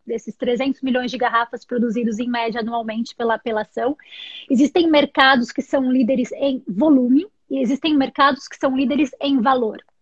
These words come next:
Então, o Japão, por exemplo, é um mercado líder em valor pra champanhe em geral, pra toda a A O C,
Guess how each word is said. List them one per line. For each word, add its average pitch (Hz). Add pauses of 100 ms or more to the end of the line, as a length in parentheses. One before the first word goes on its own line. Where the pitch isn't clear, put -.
(840)
Então, 294
o 277
Japão, 320
por 330
exemplo, 285
é -
um 269
mercado 262
líder 277 (140)
em 277
valor 247 (240)
pra 262
champanhe 277
em 285
geral, 233
pra 233
toda 269
a 254
A 233
O 220
C, 285